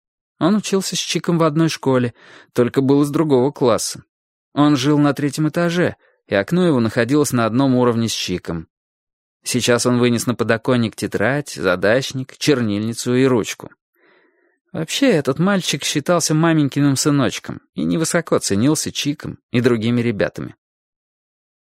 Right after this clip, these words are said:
Тем не менее, Чик сорвал большую гроздь винограда и небрежно швырнул её в окно. Толстый мальчик поймал кисть на грудь и стал есть виноград.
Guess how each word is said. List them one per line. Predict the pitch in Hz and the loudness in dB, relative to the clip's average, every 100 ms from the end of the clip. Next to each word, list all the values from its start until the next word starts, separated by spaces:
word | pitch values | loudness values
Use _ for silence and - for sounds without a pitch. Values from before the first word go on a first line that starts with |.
| _ | _
Тем | - 185 233 | 0 4 6
не | 226 | 6
менее, | 202 202 202 185 165 - - | 4 4 4 2 0 -6 -12
Чик | - 208 202 | -6 -4 -2
сорвал | - 143 156 175 | 0 2 2 4
большую | 135 127 - 139 | 2 0 -2 0
гроздь | 131 127 - | 2 0 0
винограда | 117 110 104 151 180 170 151 - | -2 0 0 0 0 0 -2 -8
и | - - | -10 -2
небрежно | 135 113 131 156 151 | 0 2 2 2 0
швырнул | - 113 120 143 | 0 0 2 2
её | 123 110 | 2 2
в | 120 | 2
окно. | 110 - 90 85 _ _ _ _ _ _ _ _ | -2 -4 -6 -6 _ _ _ _ _ _ _ _
Толстый | - 120 123 151 | 0 2 2 2
мальчик | 139 131 131 160 | 4 2 0 -4
поймал | - 170 156 147 | 0 0 2 0
кисть | - 147 - | -2 -4 -2
на | 175 | -2
грудь | 170 156 165 - - - - | 0 0 -2 -10 -20 -20 -10
и | - | -6
стал | - - 95 | -4 -2 0
есть | 104 117 - | 0 0 0
виноград. | 131 139 175 165 - | 0 0 -2 -2 -6